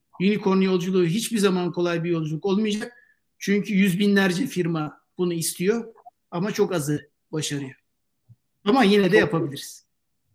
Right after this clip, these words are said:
Speaker 2: Çok teşekkürler Gökhan. Çok ilham verici,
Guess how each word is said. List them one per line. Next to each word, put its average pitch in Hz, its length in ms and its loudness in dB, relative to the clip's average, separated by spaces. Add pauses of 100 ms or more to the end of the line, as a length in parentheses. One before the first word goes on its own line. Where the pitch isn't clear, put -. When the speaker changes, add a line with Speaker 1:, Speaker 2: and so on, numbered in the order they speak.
(160)
Speaker 2:
Çok 165 280 -4
teşekkürler 170 580 0
Gökhan. 147 440 -4
Çok 147 260 -8
ilham 147 360 -4
verici, 143 680 -4